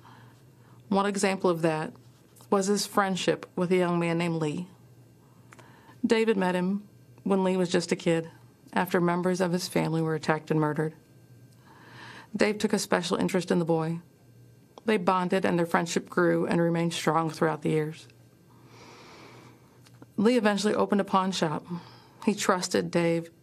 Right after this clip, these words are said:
implicitly and asked Dave to help with security. David readily agreed. Whenever the shop's alarm would go off, the alarm company called Dave. He would investigate.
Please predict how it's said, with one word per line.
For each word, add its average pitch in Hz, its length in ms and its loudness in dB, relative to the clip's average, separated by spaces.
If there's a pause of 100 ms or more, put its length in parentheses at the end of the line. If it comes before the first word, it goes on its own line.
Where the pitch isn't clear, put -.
(100)
implicitly 185 800 -2 (100)
and 185 140 -2
asked 175 240 -2
Dave 175 220 0
to 170 80 0
help 160 200 -2
with - 100 -2
security. 160 580 -4 (1200)
David 214 400 0
readily 170 300 0
agreed. 151 440 -4 (1400)
Whenever 214 260 0
the 208 80 2
shop's 202 360 0
alarm 185 360 2
would 185 120 -2
go 175 140 0
off, 165 440 -4 (680)
the 202 80 0
alarm 175 240 2
company 180 300 -2
called 208 260 0
Dave. 254 300 -4 (1080)
He 220 120 2
would 226 100 2
investigate. 208 720 -2